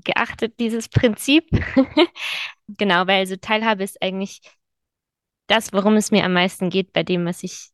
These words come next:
tue. Und Gesundheit ist einfach, ja, ein wesentlicher, äh, eine, eine wesentliche Grundvoraussetzung dafür, äh, dass soziale Teilhabe möglich ist. Ähm, genau, und das, äh, wegen,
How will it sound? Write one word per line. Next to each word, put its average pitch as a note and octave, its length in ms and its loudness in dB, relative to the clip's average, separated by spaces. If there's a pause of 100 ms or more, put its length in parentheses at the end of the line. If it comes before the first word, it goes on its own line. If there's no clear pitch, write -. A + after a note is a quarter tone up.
tue. C4 320 2 (180)
Und G#3 120 -10
Gesundheit A3 400 0
ist - 140 -6
einfach, F#3+ 400 -4
ja, F#3+ 260 2
ein G#3 220 2
wesentlicher, F#3+ 720 -2 (640)
äh, F3 240 -2
eine, G#3 300 2 (100)
eine A3 180 4
wesentliche G3+ 360 0
Grundvoraussetzung E3+ 920 -2
dafür, G3 500 0 (420)
äh, F3+ 200 -4
dass F3+ 160 -4
soziale F3+ 360 -2
Teilhabe F3+ 380 -2
möglich - 420 -6
ist. - 320 -12
Ähm, F3+ 440 -2 (140)
genau, E3 320 2
und F3+ 160 -2
das, - 440 -12
äh, E3+ 240 -2
wegen, F3+ 340 -2